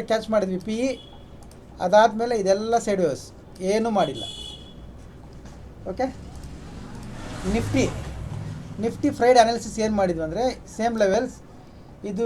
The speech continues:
ಫ್ಲಾಟ್ ಓಪನ್ ಆದರೂ ಗ್ಯಾಪ್ ಅಪ್ ಓಪನ್ ಆದರೂ ಮೇಲೆ ಹೋಗುತ್ತೆ, ಮೇಲೆ ಹೋದ್ರೂ ಫಾಲ್ ಆಗಿ ಕೆಳಗಡೆನೇ ಬರಬೇಕು ಅಂತ ಹೇಳಿದ್ವಿ. ಇದು ನೋಡಿ ಗ್ಯಾಪ್ ಡೌನ್ ಓಪನ್ ಆಗಿ ಮೇಲೆ ಹೋಯ್ತು, ಹೋದ್ರೂ ಫಾಲ್ ಆಗಿ ಕೆಳಗಡೆ ಬಂತು. ಬಟ್ ನಮ್ಮ ಟಾರ್ಗೆಟ್ ಇಲ್ಲಿವರೆಗೂ ಇಟ್ಕೊಂಡಿದ್ವಿ, ಅದು ರೀಚ್ ಆಗಿಲ್ಲ ಟಾರ್ಗೆಟ್. ಒಂದು ಸೆವೆಂಟಿ ಪರ್ಸೆಂಟ್ವರೆಗೂ ಬಂದು ಆಮೇಲೆ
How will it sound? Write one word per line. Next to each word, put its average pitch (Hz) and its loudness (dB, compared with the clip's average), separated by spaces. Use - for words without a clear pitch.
ಫ್ಲಾಟ್ 233 8
ಓಪನ್ 254 2
ಆದರೂ 254 2
ಗ್ಯಾಪ್ 226 4
ಅಪ್ 240 -4
ಓಪನ್ 220 0
ಆದರೂ 233 0
ಮೇಲೆ 233 6
ಹೋಗುತ್ತೆ, 214 0
ಮೇಲೆ 254 10
ಹೋದ್ರೂ 254 4
ಫಾಲ್ 233 10
ಆಗಿ 233 2
ಕೆಳಗಡೆನೇ 226 2
ಬರಬೇಕು 190 0
ಅಂತ 180 0
ಹೇಳಿದ್ವಿ. 175 0
ಇದು 180 -8
ನೋಡಿ 226 2
ಗ್ಯಾಪ್ 208 8
ಡೌನ್ 233 2
ಓಪನ್ 226 0
ಆಗಿ 247 -2
ಮೇಲೆ 233 4
ಹೋಯ್ತು, 220 -2
ಹೋದ್ರೂ 262 4
ಫಾಲ್ 226 6
ಆಗಿ 220 -2
ಕೆಳಗಡೆ 214 0
ಬಂತು. 190 -2
ಬಟ್ 214 -4
ನಮ್ಮ 190 0
ಟಾರ್ಗೆಟ್ 220 2
ಇಲ್ಲಿವರೆಗೂ 202 -2
ಇಟ್ಕೊಂಡಿದ್ವಿ, 185 -4
ಅದು 165 -4
ರೀಚ್ 214 -2
ಆಗಿಲ್ಲ 156 0
ಟಾರ್ಗೆಟ್. 160 -4
ಒಂದು 170 -8
ಸೆವೆಂಟಿ 214 2
ಪರ್ಸೆಂಟ್ವರೆಗೂ 226 -2
ಬಂದು 214 0
ಆಮೇಲೆ 196 0